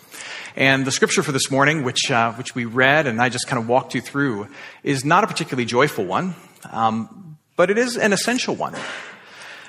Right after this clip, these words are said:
because it paints the picture of the world that Jesus entered. Jesus was born not just as a cute little baby, but he entered a world of great brokenness, intense evil, and unbelievable hostility.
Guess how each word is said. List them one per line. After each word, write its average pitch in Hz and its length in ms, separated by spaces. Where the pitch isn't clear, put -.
because 175 280
it - 100
paints 240 240
the - 60
picture - 320
of 147 120
the 135 80
world 147 400
that 120 100
Jesus 147 480
entered. 139 480
Jesus 185 340
was 151 180
born 160 260
not 175 160
just 170 200
as 117 100
a - 20
cute - 280
little 131 140
baby, 131 340
but 113 120
he 120 120
entered 180 320
a 127 40
world 127 380
of 101 140
great 143 400
brokenness, 123 580
intense 151 800
evil, 107 480
and 151 200
unbelievable 170 1400
hostility. 123 920